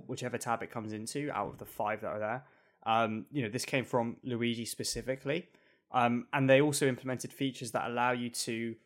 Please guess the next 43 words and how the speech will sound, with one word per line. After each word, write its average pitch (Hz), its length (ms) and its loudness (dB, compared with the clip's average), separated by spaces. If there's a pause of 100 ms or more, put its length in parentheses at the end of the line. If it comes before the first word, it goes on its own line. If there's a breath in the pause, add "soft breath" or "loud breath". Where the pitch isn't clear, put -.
(340)
um, 110 380 2
say, 139 160 0
for 135 140 -4
example, 117 260 -2
I'm 117 80 0
listening 139 240 0
to 123 80 -6
the 107 60 -2
song 107 180 -6
that 104 80 -8
you 101 80 -10
sent 110 180 -10
to - 80 -12
me 104 60 -6
on 101 80 -8
Apple 107 180 -12
Music. 101 400 -8 (320 soft breath)
I 120 140 4
can, 120 220 0
like, 117 320 0 (720)
through 139 220 -2
some 139 160 0
sort 139 180 0
of 113 60 -6
U 127 140 2
I 131 140 6
interaction, 123 720 0 (220 soft breath)
just - 140 -4
quickly 135 220 -2
tell 143 160 2
you, 120 140 0
"Hey, 131 120 4
I'm 120 80 2
listening 127 220 -2
to - 80 -6
this. 104 160 -4
This 107 120 -8
is - 80 -10
what 104 140 -4
I - 40 -12
think 120 160 -6
about 90 240 -6
it." - 120 -8